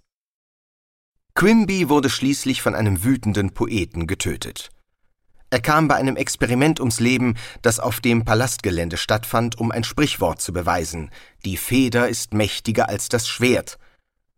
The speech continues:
Zu seinem Gedenken erweiterte man es um den Zusatz: „Aber nur, wenn das Schwert sehr klein und die Feder besonders groß und spitz ist.“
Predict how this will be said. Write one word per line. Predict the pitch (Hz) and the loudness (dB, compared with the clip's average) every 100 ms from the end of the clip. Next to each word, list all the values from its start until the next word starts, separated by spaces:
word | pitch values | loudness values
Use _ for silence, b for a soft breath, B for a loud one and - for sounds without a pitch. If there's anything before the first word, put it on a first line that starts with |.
| _ _ _ | _ _ _
Zu | - 135 | -6 2
seinem | 170 202 170 | 2 4 2
Gedenken | 120 123 151 139 | 2 2 2 -2
erweiterte | 110 95 117 143 135 123 | -2 2 2 2 -2 0
man | 117 | 0
es | - | -2
um | 101 104 | -2 -2
den | 95 | -2
Zusatz: | - 143 123 123 120 - b b b - | -2 0 2 2 0 -8 b b b -2
„Aber | 95 87 | 0 4
nur, | 131 165 131 | 4 4 4
wenn | 123 | 2
das | 104 | 0
Schwert | - 113 120 113 | -2 0 0 0
sehr | - 110 104 | 0 2 2
klein | - 117 156 156 | 2 2 4 0
und | - 107 | -2 -6
die | 92 | -6
Feder | - 120 117 104 | -2 -2 0 0
besonders | 98 110 120 120 113 | 2 2 2 0 -2
groß | - 98 98 | -4 -4 -2
und | 147 - | -4 -2
spitz | - 175 - | 0 0 0
ist.“ | 78 - | -6 -8